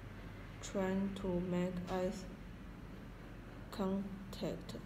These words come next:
with you. This is often a sign that someone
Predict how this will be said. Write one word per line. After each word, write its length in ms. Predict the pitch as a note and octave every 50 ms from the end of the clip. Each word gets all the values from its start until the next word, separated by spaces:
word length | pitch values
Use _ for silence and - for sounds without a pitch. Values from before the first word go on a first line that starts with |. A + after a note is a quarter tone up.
| - - - - - - -
with 280 | F3+ F3 F3 F3 - - -
you. 140 | F3+ F3+ - - - - - - - - - - - - - - - - - - - -
This 260 | G3+ F#3+ F#3+ G3+ G3 -
is 240 | - F#3+ F3+ F3+ - -
often 560 | - G3 F#3+ G3+ - - G3 F#3+ F#3+ F#3+ - - -
a 200 | - G3 F3+ F3
sign 440 | F3 F3 F3+ F3 F3 F3+ F#3 G#3 F3+ - - - - - - - - - - - - G3 F3+
that 220 | F#3 F3 E3+ E3+ E3+ - - - - - - - - - - - - - - - - - - - - - - - - - - - - - - - - - - - - -
someone 540 | - G#3 G3 G3 G3 F#3+ G3 F#3+ F#3+ F#3+ F#3